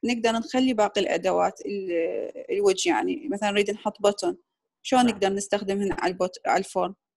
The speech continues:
Speaker 2: ال-، ال-، ما فهمتش ليش هسه احنا مو مستخدمين ال-، البوتون، آه، على الفورم؟
Speaker 1: لا، يعني هسه إذا استخدمت الليبل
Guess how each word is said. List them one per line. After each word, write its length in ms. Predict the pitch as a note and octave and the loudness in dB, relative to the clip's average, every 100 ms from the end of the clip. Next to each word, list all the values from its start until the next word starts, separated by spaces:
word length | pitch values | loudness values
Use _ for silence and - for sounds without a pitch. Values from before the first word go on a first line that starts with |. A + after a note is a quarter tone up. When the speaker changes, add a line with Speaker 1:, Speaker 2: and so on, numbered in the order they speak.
| _ _ _ _ _ _ _ _ _ _ _ _ _ C#3+ | _ _ _ _ _ _ _ _ _ _ _ _ _ -10
Speaker 2:
ال-، 260 | C#3 - | -8 -8
ال-، 680 | C#3 B2 B2+ - D#3 - - | -12 -14 -18 -20 -18 -20 -20
ما 260 | D#3+ D#3+ F#3+ | -10 -6 -6
فهمتش 440 | F#3+ D#3 C#3 C3 | -6 -8 -10 -8
ليش 180 | D3 D3 | -8 -8
هسه 160 | D3+ - | -12 -10
احنا 120 | D3+ | -8
مو 100 | D#3+ | -6
مستخدمين 500 | F#3+ F#3+ F#3+ G3 G3 | -6 -10 -4 -2 0
ال-، 200 | F#3 E3 | -2 -6
البوتون، 600 | E3+ F3+ F#3 F#3 D#3 - | -8 -8 -8 -10 -10 -14
آه، 240 | D3 D#3 - | -12 -12 -4
على 220 | D3 E3 | 0 0
الفورم؟ 400 | E3+ F#3 G#3+ - - _ _ _ _ _ _ _ - | 2 2 2 0 -20 _ _ _ _ _ _ _ 2
Speaker 1:
لا، 180 | A3+ - | 4 4
يعني 280 | D3+ G3 A3 | 2 2 0
هسه 220 | A3 A3+ B3 - - - | 2 2 2 -2 -8 -2
إذا 260 | A3 G#3+ | 4 4
استخدمت 580 | A3 - A#3 A3+ C#4 C4+ | 4 2 -2 4 2 2
الليبل 580 | A#3 A3+ C4+ C4+ B3 C4 | -2 2 4 6 4 2